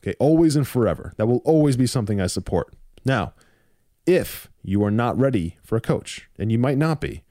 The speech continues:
that's okay. If you're not ready to take your fitness to the next level, because, by the way, when you put a coach in your court, when you hire a fitness coach, okay, that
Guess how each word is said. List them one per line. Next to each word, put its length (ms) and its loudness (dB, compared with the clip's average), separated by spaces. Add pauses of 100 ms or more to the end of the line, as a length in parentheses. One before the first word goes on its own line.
(880)
that's 240 -4
okay. 420 -2
If 160 -4
you're 80 2
not 220 2
ready 200 2
to 80 2
take 200 -2
your 80 0
fitness 260 -2
to 80 -10
the 80 0
next 240 -2
level, 180 0
because, 220 0
by 140 2
the 80 2
way, 240 2 (400)
when 140 0
you 80 2
put 140 0
a 60 -2
coach 340 0
in 140 2
your 340 2 (240)
court, 380 -2 (400)
when 100 0
you 120 2
hire 420 0
a 80 2
fitness 380 -4
coach, 460 -8 (560)
okay, 120 0
that 320 0